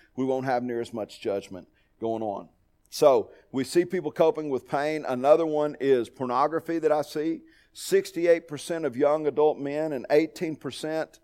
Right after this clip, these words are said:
of women use porn at least once a week. That's because, uh, they're believing or they're thinking or they're, they're, uh,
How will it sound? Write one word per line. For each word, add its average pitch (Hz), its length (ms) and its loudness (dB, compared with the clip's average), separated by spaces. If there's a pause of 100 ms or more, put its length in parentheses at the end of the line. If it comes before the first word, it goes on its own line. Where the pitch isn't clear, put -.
(320)
of 120 220 2
women 147 380 -4
use 147 300 -4
porn 151 440 -6
at - 200 -4
least 135 320 -4
once 135 360 -8
a 139 40 -4
week. 120 480 -6 (840)
That's 127 300 -2
because, 135 560 -2
uh, 117 200 4
they're 120 220 -2
believing 127 600 -2
or 110 100 -2
they're 104 160 -2
thinking 139 560 -8
or 110 220 0
they're, 107 300 -4 (320)
they're, 113 440 2
uh, 98 320 0